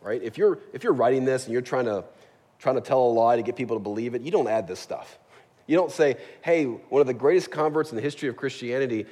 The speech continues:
tried to join the church and they didn't want him." <laughs> Like, you don't say that. You just kinda eliminate that story. Let's just not talk about that one. That doesn't look good for us. But that's what happened, right? It's just, it's just telling the history, telling the story as, exactly as it happened.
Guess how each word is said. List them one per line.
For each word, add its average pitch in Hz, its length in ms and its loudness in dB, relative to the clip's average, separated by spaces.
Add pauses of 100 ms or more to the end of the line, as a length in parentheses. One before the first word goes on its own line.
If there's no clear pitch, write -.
(240)
tried 147 300 4
to 147 40 -4
join 131 280 2
the 113 60 -2
church 131 280 -2
and 101 80 -8
they 92 60 -8 (180)
didn't 113 220 -6
want 113 220 2
him." 78 100 -14 (240)
<laughs> 339 220 6
Like, 208 180 2
you 226 80 4
don't - 180 4
say 196 220 0
that. 117 260 0 (160)
You 160 80 -10
just 214 140 -8
kinda 202 160 2
eliminate 143 420 4
that 110 160 -4
story. 107 300 -4
Let's 123 120 -6
just 180 140 -12
not - 140 -8
talk - 220 -10
about 78 200 -12
that 78 180 -8
one. 80 100 -12
That 113 100 -10
doesn't 107 180 -4
look 101 140 -8
good 87 180 -8
for 82 140 -12
us. - 240 -14 (540)
But 113 80 -2
that's 110 140 -4
what 160 100 -6
happened, 107 300 -6
right? 110 160 0
It's 135 80 -10
just, - 240 -14
it's - 140 -14
just - 180 -16
telling 131 360 -4
the 135 80 -4
history, 143 340 -8
telling 120 240 -8
the 143 80 -6
story 95 420 -8 (640)
as, 92 200 -12
exactly 90 560 -10
as 82 100 -14
it 82 100 -16
happened. - 540 -12